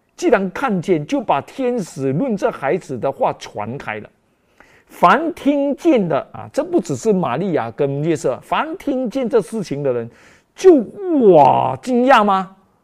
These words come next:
哦，他们就，哇，这个字我都不会读，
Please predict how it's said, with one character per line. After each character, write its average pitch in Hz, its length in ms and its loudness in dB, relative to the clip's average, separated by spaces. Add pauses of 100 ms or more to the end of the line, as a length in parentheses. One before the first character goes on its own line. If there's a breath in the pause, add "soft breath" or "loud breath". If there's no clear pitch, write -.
(120)
哦， 208 180 2
他 262 140 -2
们 269 180 -2
就， 302 320 0 (1300)
哇， 113 140 -14 (100)
这 - 80 -8
个 160 60 -6
字 156 120 -12
我 120 120 -4
都 113 60 -10
不 107 100 -12
会 123 80 -6 (100)
读， 113 180 -12